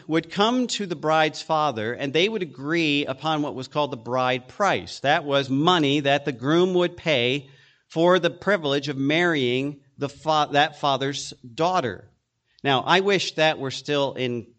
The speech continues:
intact today, okay? Because I got five daughters. I'd be doing okay if that was true, all right? It's not, but that's okay. Uh, I've got three married, two more to go, okay? But the, the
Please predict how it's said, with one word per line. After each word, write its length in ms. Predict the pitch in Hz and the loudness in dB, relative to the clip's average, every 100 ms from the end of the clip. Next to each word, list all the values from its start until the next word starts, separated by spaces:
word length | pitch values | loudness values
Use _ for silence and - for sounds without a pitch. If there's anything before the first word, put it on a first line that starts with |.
| - | -6
intact 680 | 127 120 107 - 135 117 - | -4 -4 -6 -2 -2 -2 -4
today, 420 | 131 147 120 95 | 0 2 2 -2
okay? 280 | 104 139 139 | -2 2 2
Because 220 | 151 147 | 0 0
I 100 | 151 | 2
got 160 | 247 185 | 2 2
five 320 | 180 170 147 | 6 6 6
daughters. 640 | 180 202 190 113 - - | 4 4 4 0 -6 -8
I'd 220 | - 151 190 | -2 0 0
be 80 | |
doing 260 | 160 170 156 | -2 0 2
okay 480 | 143 139 185 202 120 | 0 -2 -2 0 -2
if 140 | 95 | -2
that 160 | 120 113 | -4 -4
was 120 | 113 | -8
true, 440 | - 190 180 101 - _ _ - - _ | -10 -6 -6 -8 -14 _ _ -20 -20 _
all 80 | 117 | 0
right? 220 | 123 160 - - | 2 2 -2 -8
It's 200 | 160 - | -8 0
not, 460 | 202 208 156 98 - | 4 6 6 2 -4
but 100 | 156 | 2
that's 240 | 175 175 190 | 4 4 4
okay. 520 | 170 - 165 95 90 _ - - - - | 0 2 2 0 -6 _ -20 -20 -16 0
Uh, 60 | |
I've 240 | 139 151 165 | 4 4 4
got 200 | 170 160 | 2 2
three 200 | 180 196 | -2 0
married, 500 | 180 170 165 165 139 | 4 4 4 2 0
two 140 | 180 | -4
more 180 | 175 160 | 0 0
to 80 | 160 | 0
go, 320 | 139 113 90 - - - - - | 0 -2 -4 -16 -20 -20 -20 -14
okay? 460 | - 131 151 156 - - - _ - | -4 0 0 0 -10 -20 -20 _ 0
But 360 | 202 156 - - | 4 4 2 -4
the, 140 | 170 170 135 | -4 -4 2
the 160 | 170 | 2